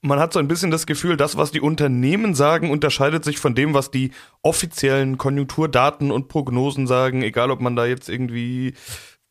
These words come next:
irgendwelche Bankprognosen nimmt oder irgendwelche ifo-Indizes oder wie auch immer, die Konjunkturdaten sagen, es kommt eine scharfe Rezession. Die Unternehmen selbst, die haben teilweise ihre Prognosen bestätigt, teilweise Prognosen, die schon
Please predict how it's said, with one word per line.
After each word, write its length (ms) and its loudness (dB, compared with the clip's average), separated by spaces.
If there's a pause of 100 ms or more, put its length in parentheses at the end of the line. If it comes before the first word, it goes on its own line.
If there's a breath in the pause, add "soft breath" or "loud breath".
(120)
irgendwelche 680 0
Bankprognosen 960 0
nimmt 340 -2
oder 320 2
irgendwelche 680 0
ifo-Indizes 1040 -4
oder 160 -2
wie 100 0
auch 100 -4
immer, 280 0
die 80 -8
Konjunkturdaten 720 -2
sagen, 340 0 (240 loud breath)
es 320 -8
kommt 380 -2
eine 180 2
scharfe 360 0
Rezession. 480 0
Die 80 2
Unternehmen 460 0
selbst, 440 0 (260 soft breath)
die 100 0
haben 120 0
teilweise 440 2
ihre 160 0
Prognosen 540 -2
bestätigt, 580 -4
teilweise 380 2
Prognosen, 540 -2
die 120 -4
schon 300 -2